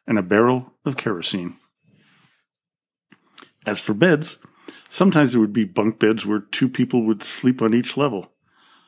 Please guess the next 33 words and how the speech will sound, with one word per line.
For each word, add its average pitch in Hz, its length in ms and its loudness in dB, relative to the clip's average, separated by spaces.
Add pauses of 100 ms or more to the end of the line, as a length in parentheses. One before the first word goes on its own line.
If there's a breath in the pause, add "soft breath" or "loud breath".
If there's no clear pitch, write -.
(180)
Others 165 340 4
weren't 135 240 4
so - 180 0
lucky, 117 460 0
as 95 120 -4
they 110 100 2
would 107 160 0
be 107 100 -2
forced 123 360 0
to - 60 -2
sleep 131 320 0
on 101 240 -2
wooden 117 240 4
planks 113 460 -2
or 104 220 0 (240)
sleep 135 280 0
on 131 120 4
the 110 80 4
dirt 120 300 0
floor, 117 420 -2 (600 loud breath)
as 107 120 -2
some 139 160 6
of 110 80 2
the 113 60 4
newer 127 380 4
inmates 95 520 -8
would 95 100 -10
do. 92 280 -4 (760 soft breath)
As 123 220 0
for - 180 -2
bedding, 131 720 0
good 101 220 -6
luck. 82 380 -16